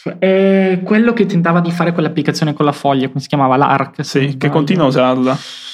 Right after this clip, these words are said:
Speaker 2: io. No?
Speaker 1: Mm, no, io l'ho lasciata lì perché non,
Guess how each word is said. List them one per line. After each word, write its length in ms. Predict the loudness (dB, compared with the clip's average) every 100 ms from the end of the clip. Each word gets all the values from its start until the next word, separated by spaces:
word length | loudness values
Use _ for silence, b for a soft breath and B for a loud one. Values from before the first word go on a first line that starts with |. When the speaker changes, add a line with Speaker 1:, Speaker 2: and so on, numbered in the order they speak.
| B -6
Speaker 2:
io. 360 | -4 -4 -8 _ _ _ _ _ _ _ _ -6
No? 280 | 0 2 2
Speaker 1:
Mm, 680 | 2 2 2 2 2 2 2
no, 240 | 0 0
io 120 | 2
l'ho 80 | 2
lasciata 340 | 2 -2 -2 -2
lì 160 | 0
perché 260 | -2 -6 -8
non, 440 | -6 -6 -8 -8